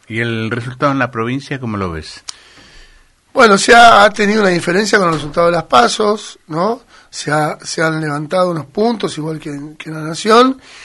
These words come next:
Speaker 2: y también todo nos lleva a una reflexión, ¿no? Digo, hay algo que no se puede, que no se puede o-, omitir, que es que, es que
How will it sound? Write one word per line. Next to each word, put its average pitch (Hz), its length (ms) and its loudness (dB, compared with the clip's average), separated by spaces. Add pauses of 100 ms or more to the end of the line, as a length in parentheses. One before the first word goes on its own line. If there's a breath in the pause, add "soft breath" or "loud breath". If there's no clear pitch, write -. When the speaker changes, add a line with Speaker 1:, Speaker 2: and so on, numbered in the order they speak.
(280 loud breath)
Speaker 2:
y 180 140 -6
también 208 640 0
todo 277 320 -2
nos 185 200 -2
lleva 214 240 4
a 180 40 4
una 185 240 0
reflexión, 175 680 0
¿no? 196 240 0
Digo, 180 380 0 (520 loud breath)
hay 220 260 0
algo 226 240 -2
que 190 100 -8
no 175 80 -8
se 170 140 -10
puede, 165 640 -4 (300 soft breath)
que 175 100 -12
no 180 80 -6
se 170 140 -10
puede 156 640 -4
o-, 170 320 -10
omitir, 160 600 0 (520 loud breath)
que 175 160 -2
es 170 80 -4
que, 135 580 -8
es 160 140 -12
que 165 460 -8